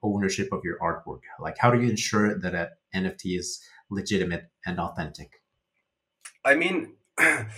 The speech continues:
Speaker 2: I, I told you, I think before the recording, that my work has a lot to do with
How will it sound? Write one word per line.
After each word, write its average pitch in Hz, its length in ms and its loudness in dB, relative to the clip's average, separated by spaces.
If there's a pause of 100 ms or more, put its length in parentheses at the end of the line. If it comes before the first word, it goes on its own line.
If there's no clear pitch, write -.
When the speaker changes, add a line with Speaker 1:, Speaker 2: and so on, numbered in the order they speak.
(1080)
Speaker 2:
I, 143 200 6
I 180 100 8
told 190 320 0
you, 160 100 4
I 143 60 4
think 208 260 -6
before 147 340 0
the 139 260 -2
recording, 131 560 -2
that 120 300 -4 (280)
my 139 220 4
work 147 320 4
has 143 220 -2
a - 100 -6
lot 135 240 4
to 147 80 -8
do 135 160 -6
with 127 360 -6